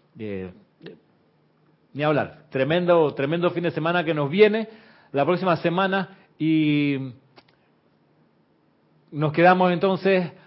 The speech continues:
hasta aquí por hoy, desde la conciencia de la necesidad que nos va a tocar a cada uno de nosotros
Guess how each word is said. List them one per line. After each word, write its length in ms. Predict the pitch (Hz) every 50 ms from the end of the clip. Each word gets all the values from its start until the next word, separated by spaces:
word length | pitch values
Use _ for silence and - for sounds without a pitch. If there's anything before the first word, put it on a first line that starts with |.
| - -
hasta 280 | - 139 156 151 151 160
aquí 160 | 147 151 175
por 180 | 147 160 180 196
hoy, 300 | 202 202 190 165 131 117
desde 840 | 113 120 156 165 165 165 151 131 151 160 156 156 156 151 131 - - - -
la 220 | - 131 143 147 147
conciencia 760 | 156 156 143 - - 190 208 220 214 202 - 214 214 208 185
de 160 | 147 160 160
la 120 | 156 156
necesidad 800 | 151 151 143 147 156 135 - - 160 156 175 196 208 208 196 - - _ _ _ _
que 120 | - 151
nos 180 | 147 147 143 151
va 60 | 180
a 60 | 175
tocar 500 | 175 175 143 175 175 175 175 - - - _ _
a 140 | - 113 -
cada 240 | - 175 180 180 190
uno 160 | 196 185 190
de 80 | 175 160
nosotros 480 | 151 147 156 180 180 - 175 185 170